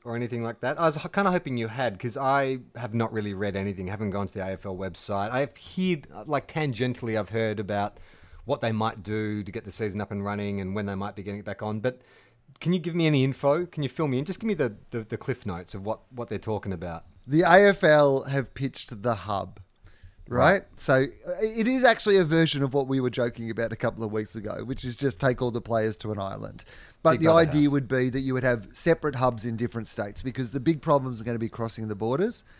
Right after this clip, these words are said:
Speaker 2: So you might be able to operate. So you have to put all these people into a sort of, you know, zones situation. You put a bunch of teams into that zone.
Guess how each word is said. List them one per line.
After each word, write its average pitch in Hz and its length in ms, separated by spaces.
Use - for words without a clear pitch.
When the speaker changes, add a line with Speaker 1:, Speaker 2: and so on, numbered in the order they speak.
Speaker 2:
So 156 140
you 139 180
might 143 280
be 143 80
able 127 200
to 120 60
operate. 120 500
So 131 120
you 120 100
have 127 160
to 113 60
put 131 180
all 143 180
these 151 200
people 123 320
into 120 180
a 117 60
sort 117 260
of, 113 180
you 143 100
know, 139 160
zones 143 720
situation. 113 800
You 117 80
put 135 180
a 117 40
bunch 131 280
of 143 80
teams 127 300
into 120 240
that 113 240
zone. 110 380